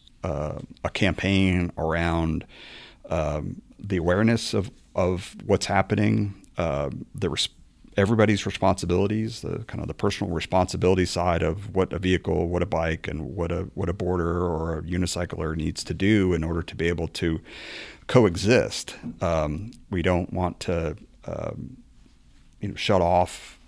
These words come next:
things and, and not do it because we think there are some, um,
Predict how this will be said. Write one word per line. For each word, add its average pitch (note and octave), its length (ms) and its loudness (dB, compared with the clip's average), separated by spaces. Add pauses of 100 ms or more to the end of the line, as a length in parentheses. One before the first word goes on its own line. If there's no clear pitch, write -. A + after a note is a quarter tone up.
(260)
things E2+ 500 -2
and, D#2+ 340 -6
and E2 160 -4
not D#2+ 280 -4
do A2 200 2
it E2 160 -2
because E2 300 -6
we D2 120 -4
think - 220 -6
there D#2+ 140 -2
are E2 140 2
some, D#2+ 420 -2 (800)
um, C#2 460 -2